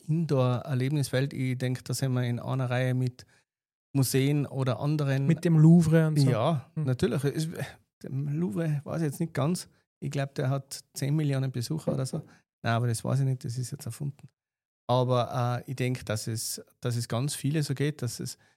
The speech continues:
Speaker 1: eben gewisse Einrichtungen gibt, wie, äh, ein freies Schwimmbad, die werden sich im Sommer leichter tun. Und Indoor-Erlebniswelten werden sich, äh, bei Übergangszeiten, besonders auch bei nicht so gutem Wetter,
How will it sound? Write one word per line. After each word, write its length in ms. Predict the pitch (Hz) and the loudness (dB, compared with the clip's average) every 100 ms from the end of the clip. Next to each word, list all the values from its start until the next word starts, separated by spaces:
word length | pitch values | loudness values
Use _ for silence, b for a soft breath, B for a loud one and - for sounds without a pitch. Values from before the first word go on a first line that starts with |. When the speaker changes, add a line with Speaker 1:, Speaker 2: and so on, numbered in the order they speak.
| _ _ - | _ _ -6
Speaker 1:
eben 140 | 120 123 | -4 -2
gewisse 360 | 123 139 - | -2 -2 -4
Einrichtungen 600 | 131 143 147 - 139 127 | -2 0 -2 -2 -2 0
gibt, 340 | 131 127 - _ _ | -2 -6 -12 _ _
wie, 120 | 135 | -4
äh, 480 | 123 120 - 117 113 113 _ _ _ _ _ | -2 -2 -4 -6 -6 -8 _ _ _ _ _
ein 80 | 120 | -8
freies 300 | - 95 143 | -2 -2 -2
Schwimmbad, 540 | - - 139 135 139 - | -6 -4 -2 0 -2 -2
die 60 | |
werden 120 | 120 120 | -2 -2
sich 140 | 123 | 0
im 140 | 117 | -2
Sommer 240 | 117 156 170 | 0 0 2
leichter 280 | 156 156 147 | 0 -2 -6
tun. 280 | 151 147 - _ _ _ _ | -4 -4 -6 _ _ _ _
Und 200 | 131 127 | -4 -2
Indoor-Erlebniswelten 1200 | - 156 151 117 131 127 135 131 123 127 131 139 b b _ - | 0 2 2 0 0 0 0 -2 -2 -2 -2 -6 b b _ -6
werden 200 | 120 123 | -2 -2
sich, 260 | - 127 120 - _ _ _ _ 127 | -2 -4 -6 -12 _ _ _ _ -4
äh, 340 | 120 117 117 - - | 0 0 -2 -6 -4
bei 300 | 104 107 - | -2 -2 -2
Übergangszeiten, 1120 | 160 151 139 131 - 127 123 123 143 123 123 | 0 0 0 -2 0 0 0 -2 -4 -4 -4
besonders 480 | - 127 127 123 120 | -8 -6 -2 -2 -4
auch 140 | 127 123 | -8 -6
bei 380 | 117 110 113 - _ _ _ _ - | -4 -4 -6 -10 _ _ _ _ 2
nicht 180 | 147 147 | 2 2
so 100 | 131 | 0
gutem 400 | 120 - 131 120 _ - | -2 0 -4 -4 _ -10
Wetter, 360 | 110 - 131 | -8 -4 -6